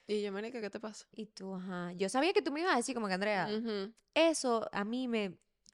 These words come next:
Speaker 1: En vez de decirte, "Es que esa gente es una desgracia". Obviamente lo es.
Speaker 2: Exacto.
Speaker 1: Obviamente son unos coños de su, hmm.
Speaker 2: Pero si yo hubiese cometido el error, yo aprecio que me lo digan.
Speaker 1: Exacto, pero era como que, o sea, l-,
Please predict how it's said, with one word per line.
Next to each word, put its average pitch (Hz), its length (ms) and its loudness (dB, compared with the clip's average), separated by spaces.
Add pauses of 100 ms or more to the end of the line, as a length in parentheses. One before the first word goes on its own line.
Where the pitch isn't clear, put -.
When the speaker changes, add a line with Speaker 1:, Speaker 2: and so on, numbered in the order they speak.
(320)
Speaker 1:
En 247 160 4
vez 247 120 8
de 269 60 6
decirte, 254 420 2
"Es 226 120 -2
que 226 100 -8
esa 247 180 -8
gente 226 280 -8
es 240 60 -4
una 247 160 -4
desgracia". 220 400 0 (100)
Obviamente 302 500 8
lo 214 160 4
es. 202 420 0 (640)
Speaker 2:
Exacto. 226 840 4
Speaker 1:
Obviamente 247 300 6
son 311 220 2
unos 370 200 0 (680)
coños 226 320 0
de 214 100 -4
su, 196 300 -2
hmm. 202 220 -6 (460)
Speaker 2:
Pero 294 200 8
si 277 220 -6
yo 247 140 6
hubiese 254 240 4
cometido 285 340 -4
el 302 80 -2
error, 311 580 0
yo 208 160 0
aprecio 226 320 0
que 269 80 -6
me 240 120 -4
lo 165 100 -4
digan. 170 420 -6
Speaker 1:
Exacto, 233 560 6
pero 226 140 6
era 240 140 8
como 277 220 0
que, 226 380 2 (560)
o - 80 -4
sea, 226 220 4
l-, 226 240 0